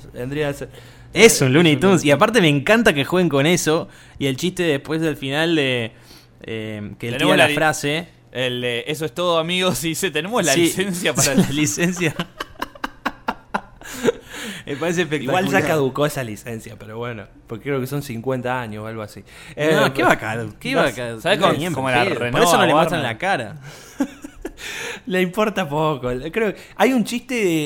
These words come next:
Speaker 1: eh, estaba viendo el tráiler de la aventura Lego dos, que hay un chiste, porque bueno, sabemos, el personaje principal de Lego, eh, lo hace, hace la voz Chris Pratt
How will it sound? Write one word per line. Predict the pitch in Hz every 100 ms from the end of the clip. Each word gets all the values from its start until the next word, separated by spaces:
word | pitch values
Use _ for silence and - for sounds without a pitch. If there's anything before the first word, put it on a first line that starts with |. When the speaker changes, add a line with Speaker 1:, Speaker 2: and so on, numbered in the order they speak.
| - 127
Speaker 1:
eh, | -
estaba | 117 160 165
viendo | 175 175
el | 143
tráiler | 139 151 170 160 135
de | 123
la | 120
aventura | 117 120 143 139
Lego | 131 143
dos, | 120 127 185 - - - _
que | -
hay | 156
un | 160
chiste, | 147 160 - 160 - -
porque | 107 117
bueno, | 123 107
sabemos, | 110 131 117
el | 110 98
personaje | 104 120 123 139 135
principal | 127 123 123 127 147 123
de | 104
Lego, | 123 127 123 156 - - -
eh, | -
lo | 113
hace, | 123 127 117 113
hace | - 135
la | 123
voz | 127
Chris | 135 123
Pratt | - 139 139